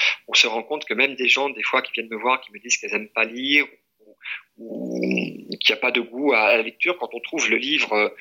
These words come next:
euh, qui a un message pour la personne, alors là, il y a, il y a une passion de la lecture et ça, c'est merveilleux.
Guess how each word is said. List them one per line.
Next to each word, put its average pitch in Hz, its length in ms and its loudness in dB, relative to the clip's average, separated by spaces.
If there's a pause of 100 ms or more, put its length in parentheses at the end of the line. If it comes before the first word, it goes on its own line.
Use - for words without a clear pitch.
(360)
euh, - 360 -4 (540)
qui 110 160 -2
a 107 40 2
un 107 60 2
message 127 420 2
pour 104 80 -12
la 104 80 -4
personne, 127 400 -2
alors 95 220 -2
là, 113 140 2
il - 20 -6
y - 100 -18
a, - 40 -18 (120)
il - 60 -12
y - 20 -12
a - 40 -20
une 107 60 -20
passion 107 360 -2
de 117 60 -18
la 95 80 -10
lecture 123 500 -8
et - 40 -12
ça, 117 120 4
c'est 110 160 2
merveilleux. 110 420 -4